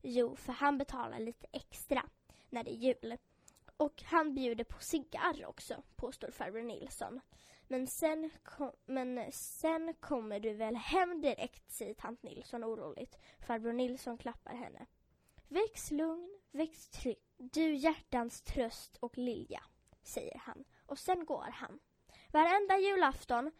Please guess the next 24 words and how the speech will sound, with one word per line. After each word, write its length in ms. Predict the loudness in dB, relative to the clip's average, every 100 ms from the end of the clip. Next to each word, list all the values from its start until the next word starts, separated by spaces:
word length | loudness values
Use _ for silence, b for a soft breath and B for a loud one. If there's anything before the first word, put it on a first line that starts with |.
| B B B 0
när 180 | 2
det 100 | 2
har 200 | 0 0
blivit 360 | 2 2 0 0
mörkt 460 | 2 2 2 -4 -4
brukar 320 | -4 -2 -4
Madicken 640 | -4 -4 -6 -6 -6 -4
och 120 | -4
pappa 400 | -4 -4 -2 -6
gå 300 | -4 -2 -4
sin 240 | -4 -6 -2
julaftonspromenad 1200 | 0 2 0 -2 -10 -8 -6 -6 -4 0 2 4
genom 240 | 2 0 -2
stan. 340 | -6 -8 -8 -18 _ b b b b b b _
Det 120 | 2
hör 180 | 4 2
till, 600 | 0 -4 2 0 0 -12 -14 B B B
precis 460 | 0 2 2 2 2
lika 260 | 2 0
mycket 260 | -2 -4 -6
som 160 | -4
julgranen 880 | 0 2 4 2 2 2 4 2 2
och 100 | 0
julklapparna. 880 | 2 0 -2 -4 -4 -2 -4 0